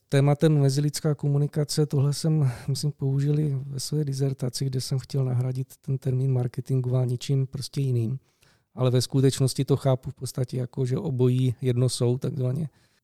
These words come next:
Možná by to bylo ještě, ještě lépe, eh,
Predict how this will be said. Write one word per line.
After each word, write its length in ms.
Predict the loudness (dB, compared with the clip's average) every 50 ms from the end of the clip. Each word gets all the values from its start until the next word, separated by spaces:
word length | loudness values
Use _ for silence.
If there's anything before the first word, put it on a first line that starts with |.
| _ _ _ _ _
Možná 340 | 0 2 4 4 6 4 4
by 160 | 4 4 2
to 260 | 2 0 0 0 2
bylo 380 | 2 4 4 4 6 4 4 2 2 0 0 0 0
ještě, 340 | 0 0 0 0 0 0 0
ještě 340 | 0 -2 -4 -4 -2 0 0
lépe, 280 | 2 2 0 0 0 0
eh, 60 | 0